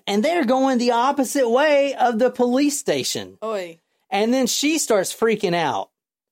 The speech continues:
Speaker 1: She's like, "What the shit is this?"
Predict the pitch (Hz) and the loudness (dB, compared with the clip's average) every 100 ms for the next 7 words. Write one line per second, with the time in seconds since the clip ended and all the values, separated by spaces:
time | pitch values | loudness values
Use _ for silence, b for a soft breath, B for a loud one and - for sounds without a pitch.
0 | _ - 277 214 196 156 135 139 160 220 | _ -4 -2 0 0 0 -2 -4 0 0
1 | 214 165 - - 220 190 170 160 127 131 | 0 -2 -2 2 2 2 2 0 0 0
2 | 127 | -2